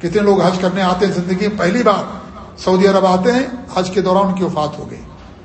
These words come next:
ان کو معلوم ہی نہیں ہوتا کہ ہم کہاں مریں گے۔ ہیں امریکہ اور آسٹریلیا کے، اور وفات ہو جاتی ہے مکے اور مدینے کے اندر۔ ایک بار آئے سعودی اور یہیں وفات، ان کی وفات ہو گئی۔ کتنے ایسے کیسز ہوتے ہیں، انسان کو نہیں معلوم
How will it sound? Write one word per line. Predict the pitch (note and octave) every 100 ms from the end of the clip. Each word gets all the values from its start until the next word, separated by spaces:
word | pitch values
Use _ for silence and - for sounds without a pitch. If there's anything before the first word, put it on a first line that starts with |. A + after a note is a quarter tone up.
| -
ان | E3+
کو | G3+
معلوم | F#3+ G3+ A#3
ہی | G#3+
نہیں | G#3
ہوتا | F#3+ G3
کہ | G3
ہم | E3+
کہاں | - E3 D#3+
مریں | C#3+ -
گے۔ | - - - - - -
ہیں | F#3 F#3 F#3 - -
امریکہ | E3+ E3+ F#3 F#3
اور | F#3 F3 E3+ -
آسٹریلیا | F3 D#3+ - F3 G3 F#3
کے، | F3+ C#3+ - - -
اور | - F3+
وفات | E3 F3 F3+
ہو | E3
جاتی | E3+ E3+
ہے | G#3+
مکے | E3+ - F#3
اور |
مدینے | E3+ D3+ D3 D3 -
کے |
اندر۔ | A#2 - - - - - - -
ایک | F3 F3
بار | E3+ F3
آئے | F3+ G#3
سعودی | F#3 G3 A#3+
اور | G#3+
یہیں | F3
وفات، | F3+ E3 E3
ان | D3
کی |
وفات | D3+ C#3 C3 -
ہو | A#2
گئی۔ | - - - - - -
کتنے | - A3 A#3+
ایسے | F#3 G3+
کیسز | F#3+ D#3+ D#3+
ہوتے | C#3 C#3+
ہیں، |
انسان | D#3+ F3 F3
کو | F3+
نہیں | F#3
معلوم | D#3+ B2 -